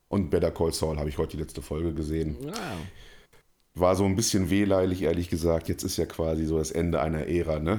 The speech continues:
Speaker 1: Man hat
Speaker 2: Ja.
Speaker 1: jetzt alles erzählt, man hat jetzt alles zusammengefügt. Das ist also komplett abgeschlossen, die ganze Geschichte. Und hey, Witzka, war das, also für mich war ja, ne?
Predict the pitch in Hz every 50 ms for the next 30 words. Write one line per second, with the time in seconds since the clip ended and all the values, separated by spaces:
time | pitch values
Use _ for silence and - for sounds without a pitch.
0 | 98 92 80 82 82 80 85 85 98 85 - - 87 87 85 82 - - - -
1 | - - - - - - - - - - 85 - - - 98 98 98 101 95 98
2 | 92 82 87 80 - - - - 69 87 85 - - 82 80 85 87 92 95 92
3 | 87 - - 95 95 92 80 - 87 78 - 76 73 - - - - - - 78
4 | 80 85 82 - - 80 - - 90 87 - - 85 - - - 87 - - 87
5 | 82 - - 90 82 76 - 82 80 - - 80 80 76 - - 82 80 - 87
6 | 82 82 78 - - - - - - - - - - - - - 90 101 104 104
7 | 101 95 90 87 82 87 - - - 85 80 80 80 76 80 80 - - - -
8 | 82 82 85 80 - 90 85 92 104 98 92 87 85 82 80 78 76 76 73 73
9 | - 76 78 90 92